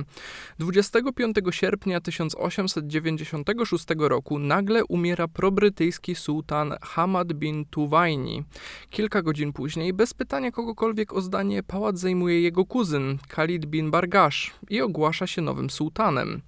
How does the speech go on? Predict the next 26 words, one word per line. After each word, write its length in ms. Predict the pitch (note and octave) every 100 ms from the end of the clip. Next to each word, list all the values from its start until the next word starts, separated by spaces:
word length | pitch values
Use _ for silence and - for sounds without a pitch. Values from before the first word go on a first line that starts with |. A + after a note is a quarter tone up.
| - - - - - - - -
Brytyjczykom 680 | D3 A3 C4 D4 E3+ E3+ G3+
taki 300 | G#3 G3 -
obrót 440 | E3 D3+ E3 F#3 -
spraw 380 | - - C#3+
troszkę 360 | - D3+ - F3+
miesza, 420 | B3 C4 - B2
bo 280 | B2 F3 C#4
Khalid 440 | - C#3+ C#3+ D#3
nie 160 | D3 D3+
był 160 | D#3+ E3
ich 120 | E3+
kandydatem, 840 | - F3+ G#3 G3+ E3+ C#3+ C3+ C#3+
samodzielnie 600 | - D#3 D3+ D#3+ E3+ D#3+
osadził 380 | D3+ - D3 D3+
się 140 | -
na 120 | G3
tronie 420 | G#3+ - C#4 B3+ B3+ - - - -
i 100 | F#3+
nie 160 | G#3+
mieli 360 | A3 F#3 G3+ G3
możliwości 800 | E3 E3+ F3 F3+ E3 D#3+ - E3
bezpośredniej 720 | E3+ - E3+ - D#3 D#3+ E3
kontroli 460 | F3 E3+ D#3+ D#3 D#3
nad 160 | D3
jego 220 | C#3+ D3
rządami. 640 | D3+ E3+ G3 G3 C3+ B2